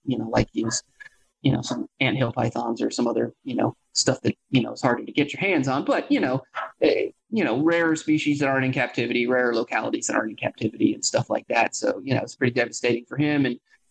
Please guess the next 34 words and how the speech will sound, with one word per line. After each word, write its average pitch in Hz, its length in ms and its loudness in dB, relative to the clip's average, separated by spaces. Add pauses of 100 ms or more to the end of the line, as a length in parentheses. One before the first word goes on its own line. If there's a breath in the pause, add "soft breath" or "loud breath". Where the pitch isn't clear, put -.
(140)
reassured 156 1120 2 (200)
why 123 540 2
I 120 120 2
try 120 220 0
to 117 80 0
keep - 280 -6 (100)
backups - 520 -2
of 85 100 0
stuff - 520 0
and 120 220 0 (460 soft breath)
as 123 240 0
well 117 260 2
as 113 220 0
know 127 300 0
where 117 500 0 (180)
some 131 260 0
of 117 80 2
my 117 420 0 (2000)
harder 127 340 0
to 120 80 0
come 127 200 0
by 110 360 0 (460)
localities 117 760 0
and, 110 320 0
and 113 180 -2
species 123 500 0
and 117 100 -8
stuff, - 480 0
I, 139 140 0
I 135 120 4
know 123 160 0
where 117 180 0
they're 101 200 -4
at. - 420 0